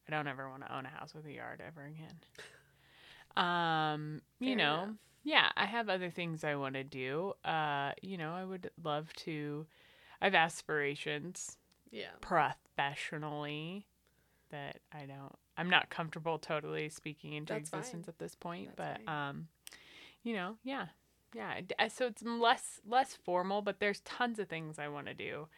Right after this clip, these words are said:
Speaker 1: and, like, goals I have, but I have to get through certain spots in my life at this point before I can get there.
Speaker 2: Yeah, I get that.
Speaker 1: Tattoo my entire body.
Speaker 2: Yeah.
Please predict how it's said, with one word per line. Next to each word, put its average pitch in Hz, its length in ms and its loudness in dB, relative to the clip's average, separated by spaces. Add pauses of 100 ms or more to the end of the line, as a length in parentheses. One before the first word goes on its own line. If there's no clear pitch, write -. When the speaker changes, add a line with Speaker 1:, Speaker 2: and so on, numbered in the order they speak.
(360)
Speaker 1:
and, 165 60 -10
like, 156 180 -4
goals 147 320 -6
I 135 120 -2
have, 139 340 -6
but - 220 -8 (100)
I 180 60 -10
have 175 180 -12
to 165 100 -12
get - 280 -10
through 143 240 -10
certain - 400 -12
spots - 420 -10
in 170 100 -16
my - 160 -12
life 85 300 -10
at 160 100 -20
this - 200 -16
point - 260 -16
before - 280 -14
I - 60 -12
can 175 200 -16
get 170 180 -14
there. 147 260 -8 (320)
Speaker 2:
Yeah, 208 140 -12 (400)
I 311 40 -12
get - 180 -10
that. 117 120 -8
Speaker 1:
Tattoo 160 380 2
my 156 140 0
entire 156 420 -4
body. 160 380 -6 (1000)
Speaker 2:
Yeah. 180 280 -2